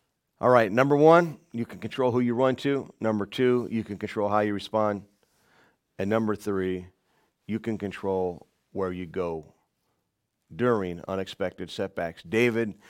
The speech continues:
he went to the house of the Lord.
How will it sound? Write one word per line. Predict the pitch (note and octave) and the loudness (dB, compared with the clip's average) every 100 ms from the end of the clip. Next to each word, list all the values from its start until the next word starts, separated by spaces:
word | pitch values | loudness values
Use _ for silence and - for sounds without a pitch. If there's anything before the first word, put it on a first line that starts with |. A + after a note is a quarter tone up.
| - _ | -20 _
he | G2+ | -6
went | F#2+ G#2 G#2+ - - _ - | -2 -2 -2 -4 -10 _ -14
to | - A2 G2 F#2 - _ _ | -6 -4 -2 -6 -10 _ _
the | F2+ | -8
house | F2 F#2 F#2 F2+ - - _ _ _ | -4 -2 -2 -2 -8 -16 _ _ _
of | F2+ E2+ E2 D#2 _ _ _ _ | -6 -4 -6 -10 _ _ _ _
the | G2 | -10
Lord. | F#2 F2+ E2 D2+ | -6 -6 -6 -10